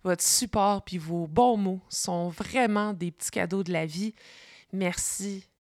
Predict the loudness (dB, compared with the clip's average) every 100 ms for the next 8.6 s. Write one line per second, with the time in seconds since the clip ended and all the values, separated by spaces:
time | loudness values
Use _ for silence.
0 | 0 2 2 0 -10 -16 -20 _ _ _
1 | -20 -18 -20 -20 -20 -20 _ -2 0 2
2 | 0 0 -2 -2 -2 -6 -12 -16 -10 -6
3 | -4 -2 -2 -2 -6 -12 _ -2 -2 -6
4 | -18 -12 -2 0 2 2 0 0 -2 -2
5 | 0 0 0 -2 0 0 0 -6 -4 -2
6 | -2 -2 -4 -4 -4 -2 0 0 0 -4
7 | -2 -6 -4 -4 -4 -4 -6 -4 -4 0
8 | 0 0 -2 -4 -6 -6